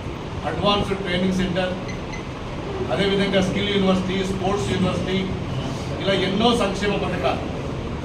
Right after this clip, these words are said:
ఇలా రెండు వందల యూనిట్ల లోపు వినియోగించుకునే అందరికి కూడా ఉచిత కరెంటు, ఇలాంటి ఎన్నో విప్లవాత్మకమైన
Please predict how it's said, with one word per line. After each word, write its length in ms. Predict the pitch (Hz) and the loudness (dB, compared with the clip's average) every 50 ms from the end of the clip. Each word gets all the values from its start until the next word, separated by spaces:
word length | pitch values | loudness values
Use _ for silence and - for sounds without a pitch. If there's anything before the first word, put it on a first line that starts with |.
| - - - - - - - - 175 | -6 -6 -6 -6 -8 -6 -6 -4 0
ఇలా 180 | 185 190 175 - - - - - - - - - 160 | 4 4 4 4 4 2 0 -2 -4 -4 -2 -2 0
రెండు 160 | - 196 208 208 | 0 0 0 0
వందల 220 | 208 208 202 196 196 190 | 0 0 0 0 2 2
యూనిట్ల 280 | 190 190 185 185 190 185 185 | 0 0 0 -2 -2 -2 0
లోపు 240 | 185 185 190 190 170 - - - - - - - - - - - - - - - - - - - - - - - | -2 -2 -2 -2 -2 -2 -2 -4 -6 -6 -8 -8 -8 -8 -8 -8 -8 -6 -6 -6 -6 -6 -6 -6 -6 -6 -6 -4
వినియోగించుకునే 680 | 160 165 196 202 202 190 185 - 170 165 185 185 185 175 180 180 - - - - - - - - - - - - - - - - - - - - - - - - - - | -2 0 2 2 2 2 2 2 0 0 0 0 0 0 -2 -2 -4 -6 -6 -6 -6 -6 -8 -8 -8 -8 -6 -6 -6 -6 -6 -6 -6 -8 -8 -8 -8 -8 -8 -8 -6 -4
అందరికి 280 | 180 185 208 208 196 190 | -2 0 2 2 2 4
కూడా 120 | 196 190 185 175 160 | 4 4 4 4 4
ఉచిత 200 | 160 - - 208 190 - 185 | 2 -2 -2 -2 -2 0 0
కరెంటు, 340 | 170 180 185 - - 190 190 185 190 - - - - - - - - - - - - 156 - - - 165 | 0 0 0 0 0 0 -2 -2 -2 -4 -6 -6 -6 -6 -6 -6 -6 -4 -4 -4 -4 -4 -6 -6 -6 -4
ఇలాంటి 360 | 165 190 196 208 - - 208 196 180 - | -2 0 0 0 0 0 0 0 0 0
ఎన్నో 240 | 170 - - - 196 - - - - 440 440 - - - - - - - - - - - - - | 0 2 2 2 2 2 0 -2 -2 -2 -2 0 0 0 0 0 -2 -4 -4 -6 -6 -6 -4 -2
విప్లవాత్మకమైన 1000 | 180 160 156 - 214 220 214 208 202 196 - 196 190 190 196 190 190 190 190 | -2 -2 0 2 4 4 4 4 4 2 2 2 2 2 2 2 2 2 2